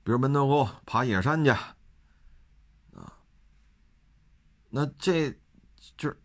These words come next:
你对这儿不了解，你就听人白话啊，然后你对自己的体能能否应对这段路，你也不清楚，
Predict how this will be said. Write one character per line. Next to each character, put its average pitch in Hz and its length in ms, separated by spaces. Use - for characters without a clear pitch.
你 104 320
对 160 200
这 151 140
儿 110 160
不 101 80
了 78 180
解， - 140
你 87 100
就 95 100
听 127 160
人 135 100
白 104 280
话 98 120
啊， - 180
然 101 220
后 139 180
你 104 180
对 151 120
自 151 120
己 139 40
的 165 120
体 82 260
能 85 320
能 127 140
否 131 100
应 127 260
对 123 160
这 117 140
段 139 160
路， 160 300
你 104 140
也 95 80
不 - 120
清 82 240
楚， 92 140